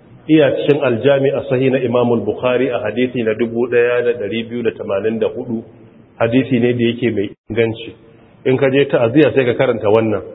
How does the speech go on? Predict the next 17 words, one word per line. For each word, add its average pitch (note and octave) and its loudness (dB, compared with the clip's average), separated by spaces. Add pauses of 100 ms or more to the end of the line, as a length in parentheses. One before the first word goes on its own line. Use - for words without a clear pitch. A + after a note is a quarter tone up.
(300)
Inna D#3+ 6
lillahi, A2+ 2
lalle D3 4
na C#3+ 2
Allah C#3+ 2
ne, G2 -4 (460)
ma C#3 0
akhadha, B2+ -2
abun C3+ 2
da A2+ -2
ya G#2 -4
bayar G2+ -4
nasa C3 -2
ne. F#2 -10 (1400)
Wa C3 6
lahu E3 6
ma C3 4